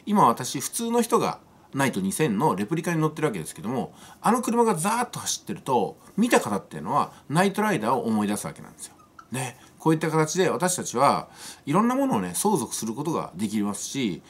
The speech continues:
いろんなものを相続さすことができると思うんですよ。で、顔出し動画のデメリットとして、私が最大に言えるのは、私が死んだら私のようなことができる人がもうね、地上にいないってことなんですよね。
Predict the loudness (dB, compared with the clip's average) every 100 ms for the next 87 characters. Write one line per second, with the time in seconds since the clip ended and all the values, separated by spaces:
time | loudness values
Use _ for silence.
0 | -20 -6 2 4 6 4 4 2 4 2
1 | 2 -4 -4 -4 -4 -2 -2 -2 -4 -8
2 | -12 -14 -16 -16 -20 _ -20 -20 -10 -4
3 | -4 2 6 8 6 4 2 2 2 2
4 | 0 -2 0 2 2 -2 -10 -10 -4 -2
5 | -2 -2 -4 -2 0 0 2 0 0 0
6 | 0 0 2 2 4 2 0 2 0 -4
7 | -10 0 4 6 6 2 4 4 4 2
8 | 2 2 2 0 0 -4 -10 -8 -6 -2
9 | -2 -4 -6 -4 -2 -4 -6 -4 0 0
10 | 0 0 -2 -4 -8 -8 -12 -10 -8 -8